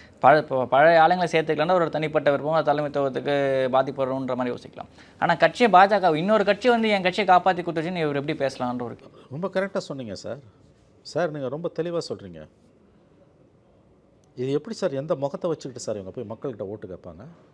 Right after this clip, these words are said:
Speaker 2: எதை வேணா வாயில வந்து பேச வேண்டியதா? இப்ப நான் அதுக்கு ப-, பதில் கொடுப்பாங்க, "நாங்க அப்படி சொல்லலை, இப்படி சொல்லலைன்னு" சால்ஜா போறோம். அந்த அறநிலையத்துறை காசுல கல்லூரி நடத்தலாமான்னு ஒரு பிரச்சனை வந்தது, ஞாபகம் இருக்குல்ல?
Speaker 1: ம்.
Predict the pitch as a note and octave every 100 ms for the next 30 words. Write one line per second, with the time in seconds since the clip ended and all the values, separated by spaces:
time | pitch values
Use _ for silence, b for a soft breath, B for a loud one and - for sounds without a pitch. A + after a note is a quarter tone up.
0 | _ _ _ _ _ b b b b A2
1 | B2 D3+ E3+ D#3+ E3 D#3 D3 D3 C#3+ C3+
2 | B2 G2+ F2+ A#2 B2+ _ _ - C#3 C#3
3 | C#3+ B2+ C3+ B2+ D#3 C#3+ A#2+ A2+ G#2 G2
4 | A2+ B2 A2 A2+ A#2+ A#2 A2+ G#2+ - A2+
5 | A2 A2+ A#2+ A#2+ G#2+ - F#2 _ b b
6 | b b - A2+ A2+ A2 G#2 G2+ G2+ G2+
7 | A2 D3 D#3+ D#3 C3 C3 B2+ A#2+ A#2 A2+
8 | G#2+ G#2 - B2 - A#2+ A#2 B2+ C#3 C3+
9 | A#2+ A2+ A#2 A2+ A#2+ A2+ G2+ A2+ - B2+
10 | G#2 F2+ F#2+ A2 G#2+ F2+ F#2 G2 C3+